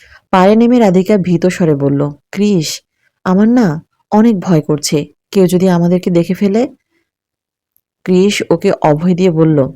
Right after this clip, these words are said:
"আরে তুমি এত চিন্তা করছো কেন? কেউ দেখবে না, আমরা তো এখন মহেন্দ্রপুরে নেই,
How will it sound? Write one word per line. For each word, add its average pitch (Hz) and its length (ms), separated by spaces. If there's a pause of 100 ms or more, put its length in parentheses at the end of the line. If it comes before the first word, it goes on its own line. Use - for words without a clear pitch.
(180)
"আরে 185 480
তুমি 208 180
এত 247 120
চিন্তা 208 340
করছো 320 280
কেন? 139 180 (420)
কেউ 190 240
দেখবে 156 320
না, 139 240 (360)
আমরা 208 280
তো 285 100
এখন 247 440
মহেন্দ্রপুরে 240 580
নেই, 190 380